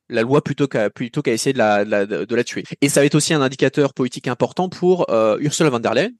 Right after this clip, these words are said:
donc qui est la présidente du, du, du, de la Commission européenne, qui vient du P P E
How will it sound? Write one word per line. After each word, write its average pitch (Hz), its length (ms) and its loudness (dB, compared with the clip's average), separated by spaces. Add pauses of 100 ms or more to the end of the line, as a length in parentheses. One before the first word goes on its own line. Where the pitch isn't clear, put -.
(120)
donc 127 140 -10
qui - 100 -10
est 107 60 0
la 104 60 -2
présidente 127 280 -4
du, 104 260 0
du, 101 300 -4
du, 101 260 -8
de 101 120 -2
la 110 80 0
Commission 110 240 -4
européenne, 180 340 -2
qui - 160 -6
vient 160 160 2
du 143 80 0
P - 140 2
P 147 140 2
E 202 120 4